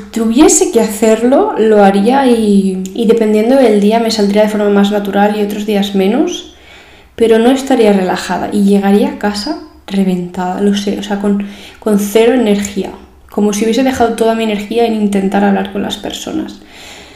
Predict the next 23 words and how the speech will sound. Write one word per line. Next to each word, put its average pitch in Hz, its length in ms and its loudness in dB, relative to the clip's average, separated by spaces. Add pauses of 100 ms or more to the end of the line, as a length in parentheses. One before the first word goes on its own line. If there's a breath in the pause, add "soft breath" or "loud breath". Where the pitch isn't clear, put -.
(140 loud breath)
No 233 200 2
sería 240 320 4
algo 214 180 0
que 214 120 2
me 196 120 6
apetece. 202 640 -4 (140)
Y 214 400 2
una 226 220 0
vez 226 180 2
estando 208 260 0
allí, 202 300 4
al 208 160 2
entrar, 214 680 2
diría, 190 760 0
pensaría, 196 400 -4
estoy - 160 -10
segura, - 360 -6 (800)
"¿Qué - 140 -2
hago 185 160 -2
aquí? 180 200 -12 (340)
<laughs> - 1500 -12
Send 262 580 -2
help, 190 260 -4